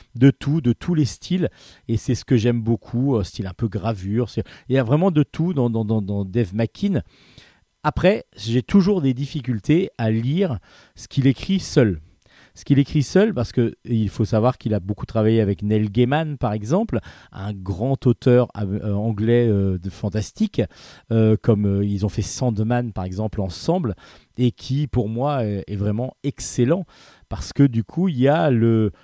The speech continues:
le, le, le scénario derrière de, de, de, de Neil Gaiman, euh, c'est lui qui avait fait Coraline aussi, par exemple.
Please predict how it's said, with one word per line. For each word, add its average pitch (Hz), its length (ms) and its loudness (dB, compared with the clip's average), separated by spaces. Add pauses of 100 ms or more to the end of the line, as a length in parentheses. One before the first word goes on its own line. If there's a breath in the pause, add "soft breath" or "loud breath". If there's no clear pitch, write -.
(260 soft breath)
le, 107 220 2
le, 98 260 -2
le 101 160 -2
scénario 139 580 2
derrière 135 640 2
de, 98 440 -2 (720 soft breath)
de, 107 160 -2
de, 90 640 -4
de 104 100 -2
Neil 117 240 0
Gaiman, 117 480 0 (580 soft breath)
euh, 98 260 -2
c'est - 140 -12
lui 95 100 -8
qui 110 80 -4
avait 92 60 -4
fait - 120 -8
Coraline 107 520 -4
aussi, 107 260 -10
par 90 160 -10
exemple. 101 400 -8